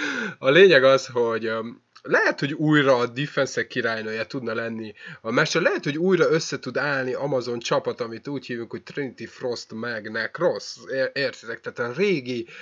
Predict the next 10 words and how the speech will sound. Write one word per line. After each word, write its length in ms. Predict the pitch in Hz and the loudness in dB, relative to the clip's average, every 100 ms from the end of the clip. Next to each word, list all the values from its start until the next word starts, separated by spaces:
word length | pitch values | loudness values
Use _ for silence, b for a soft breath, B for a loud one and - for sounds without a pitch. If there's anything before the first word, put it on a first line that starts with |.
| 180 156 | -18 -10
ö, 160 | 117 120 | -2 -2
fényében 760 | - - 165 135 123 117 117 - | -2 0 2 2 0 0 -4 -2
tündökölhet 840 | 160 160 131 - 127 113 117 107 | 0 2 0 0 0 0 -2 -8
újra 420 | - 131 123 113 | -6 -2 0 -2
a 60 | 110 | -4
mese, 380 | 127 131 127 113 | -2 0 -2 -4
és 180 | 110 127 | -6 -2
remélhetőleg, 840 | 143 123 117 113 - 117 113 110 | -2 -2 -4 -6 -6 -6 -6 -8
hogy 320 | - 110 107 - _ _ _ _ - - | -8 -8 -8 -12 _ _ _ _ -16 -2
ebben, 440 | 135 127 107 113 | 2 2 0 -6